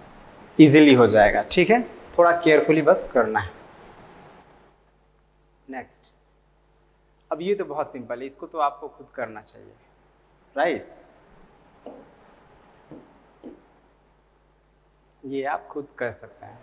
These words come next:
बस इसमें आपको ध्यान रखना है, ये जो minus यहाँ पे आ रहा है ना, बस इसी से सावधान रहना है। इससे अगर आप बच गए तो आपका answer quickly आ जाएगा, और यहाँ अगर आप नहीं ध्यान दिए तो फिर आपका answer आना बड़ा मुश्किल है, ठीक है ना। तो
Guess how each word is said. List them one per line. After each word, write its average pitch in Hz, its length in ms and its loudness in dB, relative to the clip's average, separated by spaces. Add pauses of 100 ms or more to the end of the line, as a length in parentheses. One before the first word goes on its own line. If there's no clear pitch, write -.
(260)
बस 151 160 4
इसमें 165 240 2
आपको 170 260 4
ध्यान 156 260 4
रखना 156 180 0
है, 160 60 0
ये 156 80 0
जो 147 120 2
minus 143 420 4
यहाँ 139 120 2
पे 143 120 2
आ 127 80 6
रहा 123 100 4
है 143 60 2
ना, 196 220 -6 (920)
बस 139 180 -2
इसी 151 180 0
से 156 100 -2
सावधान 131 420 6
रहना 98 280 -2
है। 92 100 -14 (880)
इससे 160 260 6
अगर 190 160 8
आप 180 100 6
बच 170 260 4
गए 120 180 0
तो 147 140 0
आपका 143 240 2
answer 139 340 2
quickly 135 360 4
आ 117 100 6
जाएगा, 113 340 2
और 139 220 2
यहाँ 139 320 4
अगर 160 280 0
आप 143 180 2
नहीं 147 180 -2
ध्यान 143 240 0
दिए 135 200 -2 (380)
तो - 60 -20
फिर 165 220 6
आपका 139 260 6
answer 127 280 0
आना 120 160 0
बड़ा 120 160 4
मुश्किल 104 340 -8
है, 101 160 -16 (100)
ठीक 180 160 6
है 147 80 4
ना। 107 120 -4 (600)
तो 123 400 4